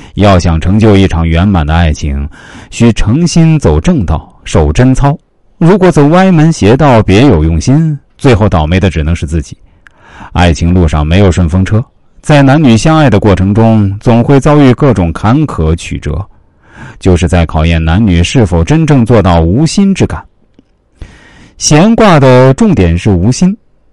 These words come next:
它告诉我们，爱情要按部就班，自然而然，要有诚意，要用理智来引导感情，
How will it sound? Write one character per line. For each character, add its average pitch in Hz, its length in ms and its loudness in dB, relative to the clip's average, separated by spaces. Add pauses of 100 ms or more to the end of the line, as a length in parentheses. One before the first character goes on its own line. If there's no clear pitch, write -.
(140)
它 - 100 0
告 92 180 0
诉 76 120 -4
我 71 120 -6
们， 73 120 -12 (260)
爱 113 320 2
情 101 240 0
要 104 140 2
按 101 200 2
部 90 200 0
就 87 160 0
班， 101 200 -2 (160)
自 110 200 -2
然 95 120 2
而 101 180 2
然， 90 300 0 (240)
要 104 220 2
有 80 220 0
诚 85 240 -4
意， 156 160 -2 (300)
要 127 280 4
用 127 260 2
理 85 260 0
智 151 300 2
来 95 160 2
引 92 220 0
导 87 160 0
感 76 180 -4
情， 71 320 -12